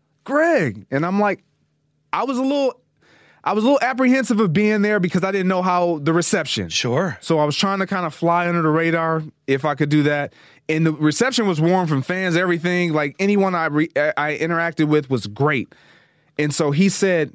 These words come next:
Speaker 1: "You know Aaron's gonna be here." Immediately in my head, what, what went was not like, "Oh, man." It was like, "This is my opportunity." So I was looking for him to get that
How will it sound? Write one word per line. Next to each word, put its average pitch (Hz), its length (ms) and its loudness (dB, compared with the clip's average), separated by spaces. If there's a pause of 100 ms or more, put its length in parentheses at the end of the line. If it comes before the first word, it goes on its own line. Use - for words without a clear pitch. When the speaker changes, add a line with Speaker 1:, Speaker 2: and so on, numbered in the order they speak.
Speaker 1:
"You 113 100 -2
know 202 160 2
Aaron's 214 260 0
gonna 135 180 2
be 113 180 0
here." 113 320 0 (1400)
Immediately 190 800 4
in 156 80 2
my 190 240 0
head, 131 440 0
what, 135 280 0 (200)
what 131 300 0
went 180 400 0
was 127 360 0
not 175 320 -2
like, 143 240 -2 (480)
"Oh, 127 200 2
man." 123 440 0 (240)
It 135 80 0
was 131 160 0
like, 107 200 -4 (580)
"This 117 180 -2
is 113 40 0
my 107 180 2
opportunity." 104 640 0 (720)
So 131 420 -2 (420)
I 208 140 -2
was 147 240 -2
looking 196 440 2
for 170 220 -2
him 110 320 -4 (960)
to 180 260 4
get 196 380 0
that 175 260 -2